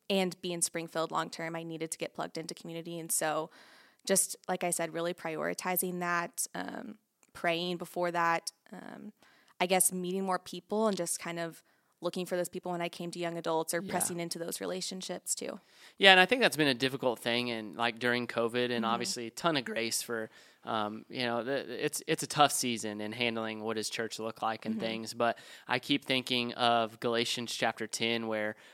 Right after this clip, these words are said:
Speaker 2: um, where we're told to not neglect meeting together and that we should do that. And, uh, it's obviously beneficial to us spiritually. And so I think it's really good that,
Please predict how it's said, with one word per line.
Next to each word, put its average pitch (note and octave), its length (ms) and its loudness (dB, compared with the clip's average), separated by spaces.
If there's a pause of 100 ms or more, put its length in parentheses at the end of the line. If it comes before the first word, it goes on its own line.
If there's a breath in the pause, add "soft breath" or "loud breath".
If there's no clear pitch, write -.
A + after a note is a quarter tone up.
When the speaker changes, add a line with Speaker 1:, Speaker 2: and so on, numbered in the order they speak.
Speaker 2:
um, G#2+ 480 0
where A2+ 200 2
we're A2+ 160 0
told B2 340 2
to A#2 120 -6
not A#2 380 2
neglect A#2 480 0
meeting A#2 380 -2
together G#2 640 -6
and G#2+ 220 -8
that G#2 240 -4 (100)
we A2+ 160 -2
should A2+ 240 -2
do E3 180 -2
that. G2 360 -6
And, A2 300 -8
uh, A2 200 -2 (320 loud breath)
it's A#2+ 200 -4
obviously B2+ 340 4
beneficial A#2+ 580 0
to A2+ 180 -2
us G#2+ 160 0
spiritually. A2 640 -4
And G#2+ 100 -10
so A#2+ 120 -2
I - 40 0
think D#3+ 160 -4
it's C3+ 120 -6
really C3+ 180 -2
good A#2 280 -4
that, G2+ 240 -6